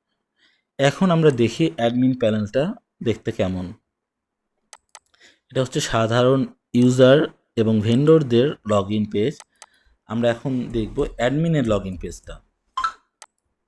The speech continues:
log in করেছিলাম বলে আমাকে আর ইউজার নেম পাসওয়ার্ড দিয়ে log in করতে হলো না। আমি যদি log out করে দিতাম তাহলে কিন্তু এটা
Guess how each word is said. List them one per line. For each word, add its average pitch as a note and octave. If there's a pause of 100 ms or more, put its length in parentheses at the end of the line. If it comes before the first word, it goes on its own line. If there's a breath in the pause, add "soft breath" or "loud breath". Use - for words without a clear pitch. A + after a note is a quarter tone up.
(240)
log B2+
in B2+ (420)
করেছিলাম B2 (680)
বলে A2
আমাকে G#2+
আর G#2+ (640)
ইউজার A#2
নেম B2
পাসওয়ার্ড G#2
দিয়ে C3
log G2+
in G#2+
করতে A2+
হলো G#2+
না। A#2
আমি A#2+
যদি A2+
log G#2
out A2+
করে A2
দিতাম A2
তাহলে B2
কিন্তু C3
এটা B2